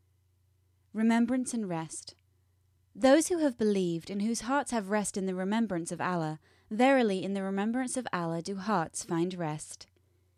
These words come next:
In concluding this section, believe me, the truths, beauties, and wonders of the glorious Quran have no end. The more we read it, the more discoveries we make,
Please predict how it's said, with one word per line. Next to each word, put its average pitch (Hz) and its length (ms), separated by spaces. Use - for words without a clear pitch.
In 262 120
concluding 294 600
this 220 120
section, 175 540
believe 233 480
me, 156 260
the 240 100
truths, - 540
beauties, 214 640
and 190 180
wonders 214 340
of 175 120
the 185 80
glorious 233 420
Quran 170 380
have 175 160
no 196 200
end. 156 420
The 240 80
more 277 300
we 269 160
read 196 240
it, 160 240
the 233 60
more 254 220
discoveries 233 560
we 202 140
make, 208 420